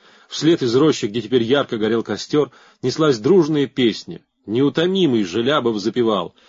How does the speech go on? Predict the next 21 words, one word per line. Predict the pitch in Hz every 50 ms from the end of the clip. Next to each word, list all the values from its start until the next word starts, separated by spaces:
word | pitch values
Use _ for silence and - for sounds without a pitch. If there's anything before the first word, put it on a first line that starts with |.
| _ _ _ _ -
«Смело, | - - - - 113 131 180 180 170 170 151
друзья, | 127 131 156 147 113 101 110 156 170 165
не | 151 147 143 131
теряйте | 139 143 143 180 190 175 170 143 120 - 135 131 120 101 - -
бодрость | 85 78 80 92 156 185 165 135 131 131 127 - - - -
в | 120 127
опасном | 135 - - 147 139 123 - 139 135 127 123 113
бою. | 104 117 123 120 120 127 120 101 90 _ _ _ _ _ _ _ -
Родину-мать | 92 98 104 143 170 160 143 151 151 151 147 147 160 147 127 -
вы | 120 123
спасаете, | - - - 117 110 - - 151 175 175 156 143 - - 139 127 110 _ _ _ _ _ _ _ -
честь | - - - 160 185 160 - - - - -
и | - 160
свободу | - - 113 117 127 131 123 127 123 110 101 95
свою». | - - - 85 92 104 98 104 110 95 82 - _ _ _ _ _ _ _ _ _ -
Пьяные | - 95 156 170 156 147 147 135 110
крики, | - - 117 143 165 143 104 - 120
визг | 104 92 143 165 - - -
еврейки, | 110 117 113 107 120 151 147 135 113 - 123
Гесси | 110 92 92 123 139 117 - 120
Гольфман, | 113 127 147 143 120 - - 120 110